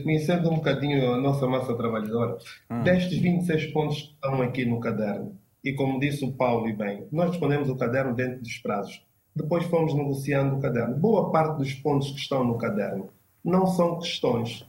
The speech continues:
Speaker 1: que de-, são da responsabilidade da empresa, e nós estamos fartos de dizer aos trabalhadores,
Speaker 2: Por
Speaker 1: há
Speaker 2: exemplo?
Speaker 1: responsabilidade nossas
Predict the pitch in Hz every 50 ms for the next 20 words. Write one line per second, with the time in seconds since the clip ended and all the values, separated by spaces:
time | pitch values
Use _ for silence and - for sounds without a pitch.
0 | - _ _ _ _ - 160 151 143 151 143 143 - - 170 160 160 156 156 151
1 | 156 180 180 - - - 160 147 147 - 151 143 139 143 139 143 143 139 143 143
2 | 143 143 139 139 131 120 117 - 117 123 139 160 160 - - 160 156 - - -
3 | 147 143 139 - 127 139 139 135 - - - 135 127 131 127 123 120 120 113 107
4 | - - - - - - - 165 170 160 156 156 160 156 - 175 175 - - 143
5 | 139 139 139 135 131 123 127 127 120 127 127 123 117 - - - 127 143 139 143
6 | - 156 151 -